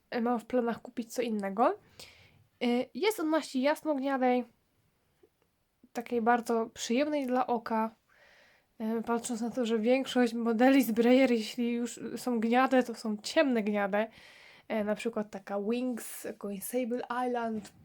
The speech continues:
Protocol, e, jakiś, e, ten, Dominante, Valegro, chociaż Valegro jest skarogniady bardziej. E, Valentyna w sumie jest też, nie jest, e, też aż taka jasna jak ten, a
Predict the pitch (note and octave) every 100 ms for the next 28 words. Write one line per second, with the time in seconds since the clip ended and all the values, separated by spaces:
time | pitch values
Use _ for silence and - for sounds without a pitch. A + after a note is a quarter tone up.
0 | - A#3 A#3 C4+ B3+ B3 B3 A#3+ A3+ -
1 | - - _ - A3+ A3+ A3 - A#3 A3+
2 | - B3+ A#3+ A#3 A#3 A3+ _ - A3 G3+
3 | G#3 B3 C#4 C4 C4 C4 A3 A3+ G#3 A3
4 | B3 A#3+ A#3+ A#3+ A#3+ A#3 A3 G#3+ F#3+ G3+
5 | A3+ A3 G3+ F#3 - - - _ _ _
6 | _ _ _ _ _ _ _ _ _ _
7 | - A3 G#3+ G3 A3+ G3 F#3+ - _ _
8 | _ _ - G#3 G3+ G3 B3+ C#4+ - G3+
9 | G3 A3 B3 C4 B3 C#4 C#4 - C4 B3
10 | A#3+ A#3 A3+ - - A#3+ A3 - C4+ B3
11 | A#3+ A#3 - - - A#3 G#3 G3+ G3+ G#3+
12 | - A3 A3 A#3 - B3 A3+ A3+ A3+ A3
13 | G3+ - A3+ B3+ C#4+ - - - - G3